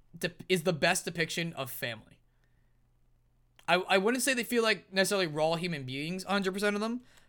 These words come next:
but they, as someone that comes from a huge goddamn family, just like the, the family of Summer Wars, this reflects it the best. I wanna, I wanna end this on my quote, uh, my tweet quote that I put out after seeing the film,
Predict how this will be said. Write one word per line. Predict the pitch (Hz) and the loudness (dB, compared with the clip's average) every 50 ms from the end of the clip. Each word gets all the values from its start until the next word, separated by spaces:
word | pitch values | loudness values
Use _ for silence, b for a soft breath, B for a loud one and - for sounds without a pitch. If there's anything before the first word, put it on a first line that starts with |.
| b - | b 0
but | 185 185 | 0 2
they, | 190 196 196 185 | 4 4 2 4
as | - 175 170 | 2 2 2
someone | - 208 226 | 2 2 0
that | 226 202 | 2 4
comes | 214 220 226 202 | 4 4 4 4
from | 208 180 | 2 2
a | |
huge | 165 - - 190 190 196 196 160 | 0 -2 -2 -2 -2 0 -2 0
goddamn | 143 180 170 170 175 170 165 160 | 2 2 2 4 2 2 0 0
family, | - 165 156 160 165 185 196 202 | 0 0 0 0 0 -2 -2 -2
just | 175 147 165 160 - | -2 -2 -2 -2 0
like | 160 156 147 | -2 -4 -4
the, | 147 143 139 139 | -6 -10 -12 -12
the | 135 | -4
family | 123 160 156 151 151 | -2 -2 -2 -2 -2
of | 139 | -4
Summer | - 151 156 170 | -6 -4 -2 2
Wars, | 185 202 214 226 226 - b b b b b b b b b - - | 2 4 2 2 0 -4 b b b b b b b b b -8 -6
this | 165 160 | -4 -4
reflects | 160 143 151 151 135 - | -4 -4 -4 -4 -4 -4
it | 131 123 123 - _ _ _ - - 143 | -6 -8 -10 -12 _ _ _ -20 -14 -12
the | 139 131 | -10 -8
best. | 120 110 - - | -8 -8 -6 -2
I | - | 2
wanna, | 190 240 262 | 4 4 4
I | - 220 | 6 6
wanna | 226 254 233 | 4 4 4
end | 190 196 196 196 | 2 0 0 -2
this | 202 196 - - - | -4 -4 -4 -4 0
on | 170 170 170 165 160 156 | 2 2 2 2 0 -2
my | 151 160 160 147 | -4 -4 -4 -4
quote, | - - 196 175 175 170 - | -4 -4 -2 -2 -2 -2 -2
uh, | - 165 160 160 165 156 | 0 0 2 2 2 0
my | 147 139 | -2 -4
tweet | - - 185 175 | -4 -6 -8 -6
quote | - 190 196 196 185 - - - - - - - - _ - - | -2 -2 -2 -2 -2 -6 -12 -20 -20 -20 -20 -20 -20 _ -10 -2
that | 175 180 | -2 0
I | 185 | 0
put | 180 208 196 | 2 4 4
out | 202 - - | 4 4 2
after | 160 156 - - | 0 -2 -2 -4
seeing | - 165 165 | -6 -6 -6
the | 156 | -6
film, | 139 - 147 156 170 196 | -6 -6 -4 -4 -4 -6